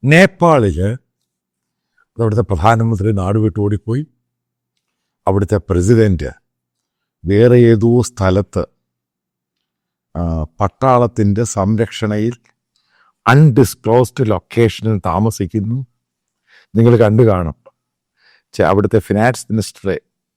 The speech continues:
റോഡിലിട്ട് തല്ലി, ആ, അവിടെ ആൾക്കാര് അയാളെ നാശമാക്കുന്നത്. അവിടുത്തെ എം എൽ എമാര് കുടുംബമൊക്കെ എവിടെയൊക്കെ ഓടിപ്പോയി പേടിച്ചോടുകയാണ്. പിന്നെ ഉദ്യോഗസ്ഥന്മാരുടെ കാര്യം പറയുകയും വേണ്ട.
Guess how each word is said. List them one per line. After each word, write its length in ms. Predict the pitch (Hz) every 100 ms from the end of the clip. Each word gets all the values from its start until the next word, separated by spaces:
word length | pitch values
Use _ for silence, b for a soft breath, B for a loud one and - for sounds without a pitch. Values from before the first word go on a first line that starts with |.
| _ _ _ -
റോഡിലിട്ട് 720 | 101 107 131 143 110 113 123 107
തല്ലി, 420 | 101 98 107 113 - _ _ _ _ _ _ _ _ -
ആ, 40 | 92 85 82 76 65 57 _
അവിടെ 320 | 92 95 101 65
ആൾക്കാര് 680 | 67 98 - 104 101 82 71 - _ -
അയാളെ 380 | 92 95 76 -
നാശമാക്കുന്നത്. 1080 | 90 87 92 - 101 87 90 110 90 92 131 - _ _ _ _ _ _ _ _ _ _ _ _ _ b b b -
അവിടുത്തെ 260 | 113 107
എം 220 | 117 104 120
എൽ 160 | 123
എമാര് 220 | 120 117
കുടുംബമൊക്കെ 500 | 117 101 101 107 104
എവിടെയൊക്കെ 340 | 95 87 104 117
ഓടിപ്പോയി 480 | 113 92 110 107 104 _
പേടിച്ചോടുകയാണ്. 1160 | 135 160 226 226 247 190 165 214 185 143 76 64 - _ _ _ _ _ _ _ _ _ _
പിന്നെ 160 | 98 117
ഉദ്യോഗസ്ഥന്മാരുടെ 920 | 101 104 127 117 - 117 104 101 101
കാര്യം 380 | 92 85 85 82
പറയുകയും 520 | 73 69 67 67 60
വേണ്ട. 220 | - -